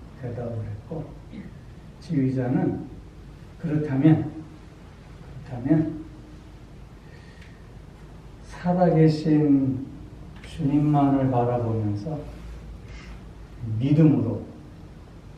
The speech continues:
노래를 다시 한번 해보자." 그리고 다시 연주를 시작했습니다. 이 소프라노 가수는 감정도,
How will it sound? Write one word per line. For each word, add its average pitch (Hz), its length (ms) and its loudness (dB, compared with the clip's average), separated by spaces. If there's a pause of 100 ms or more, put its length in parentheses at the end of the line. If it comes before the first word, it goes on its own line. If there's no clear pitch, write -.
(240)
노래를 104 400 0
다시 98 300 -8
한번 95 180 -6 (280)
해보자." - 460 -8 (1000)
그리고 135 280 2
다시 123 320 0
연주를 113 580 -4 (380)
시작했습니다. - 760 -12 (4000)
이 175 80 6
소프라노 175 600 6
가수는 131 840 2 (1900)
감정도, 120 880 -2